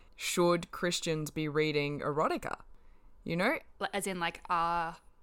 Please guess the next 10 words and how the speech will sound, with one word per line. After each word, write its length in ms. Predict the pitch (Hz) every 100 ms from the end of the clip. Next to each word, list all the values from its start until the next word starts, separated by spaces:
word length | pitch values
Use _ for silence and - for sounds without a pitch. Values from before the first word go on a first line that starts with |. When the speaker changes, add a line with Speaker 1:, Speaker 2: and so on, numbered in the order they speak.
| -
Speaker 2:
are 120 | 190
they 140 | 170
allowed 480 | 156 143 147 165 220
to? 440 | - - 165 226 - - -
Speaker 1:
Yeah, 280 | 247 277 160 -
is 160 | 190
it, 220 | 202 190 -
is 220 | 180 180
it, 420 | 175 160 - - - -
um, 580 | 156 147 151 147 147